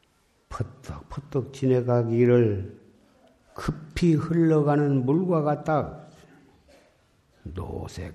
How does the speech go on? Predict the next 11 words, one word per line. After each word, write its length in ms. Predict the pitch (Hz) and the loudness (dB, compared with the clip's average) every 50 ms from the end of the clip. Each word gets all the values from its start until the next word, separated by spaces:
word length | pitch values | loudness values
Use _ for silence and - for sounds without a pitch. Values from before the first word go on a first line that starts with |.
| - - _ | -18 -20 _
한간 720 | - - - 135 127 123 120 117 120 117 117 113 113 113 | -14 -8 -4 -2 0 0 0 0 2 2 2 4 4 2
일상두다. 1040 | 113 113 107 107 - - 113 113 117 113 107 107 110 110 117 113 113 101 - - - - - _ _ _ _ _ _ _ _ _ _ _ _ _ _ _ _ _ _ _ _ | 2 0 -2 -4 -4 -2 0 2 2 2 0 0 -2 0 0 0 0 -2 -4 -8 -16 -20 -20 _ _ _ _ _ _ _ _ _ _ _ _ _ _ _ _ _ _ _ _
늙은 840 | 113 110 123 135 139 147 147 143 139 139 147 143 143 139 139 139 127 131 | -4 2 4 6 8 8 8 8 6 6 6 8 8 8 8 6 4 2
빛이, 400 | - - - - - - 107 - - - - - _ _ _ _ _ _ _ _ _ _ _ _ _ _ _ _ _ _ _ _ - | -2 -8 -10 -10 -8 -8 -8 -8 -10 -14 -18 -20 _ _ _ _ _ _ _ _ _ _ _ _ _ _ _ _ _ _ _ _ 0
늙은 600 | 123 131 135 135 131 131 139 139 135 135 131 131 131 - - - - | 2 4 4 4 4 6 6 8 8 8 6 4 2 0 -6 -10 -2
것이 600 | - 131 127 123 - 131 113 101 92 92 - - - - - - _ _ _ _ _ _ _ _ _ _ _ _ _ _ _ _ _ _ _ _ _ _ _ _ _ _ _ _ _ _ _ _ _ _ - - - _ _ _ _ _ - - - - _ _ | 2 2 4 4 4 2 2 2 0 -2 -8 -14 -20 -20 -20 -20 _ _ _ _ _ _ _ _ _ _ _ _ _ _ _ _ _ _ _ _ _ _ _ _ _ _ _ _ _ _ _ _ _ _ -20 -20 -20 _ _ _ _ _ -20 -20 -20 -20 _ _
보는 500 | - - - 135 135 139 147 147 147 143 | -20 -6 0 4 6 6 8 8 8 6
가운데 640 | 139 143 139 139 139 143 139 139 135 139 139 139 139 | 6 6 6 6 6 6 6 6 8 8 6 8 8
얼른 460 | 135 131 135 135 135 135 131 131 131 | 6 6 6 6 6 4 6 6 6
얼른 580 | 131 131 127 127 127 127 127 127 123 123 123 - - - - - _ _ _ _ _ | 6 6 6 6 6 4 4 2 0 -2 -6 -10 -16 -20 -20 -20 _ _ _ _ _
나날이 840 | - 123 127 131 139 143 156 156 156 156 151 143 151 156 156 156 151 | -4 0 4 4 6 8 8 8 8 8 6 6 6 4 4 4 0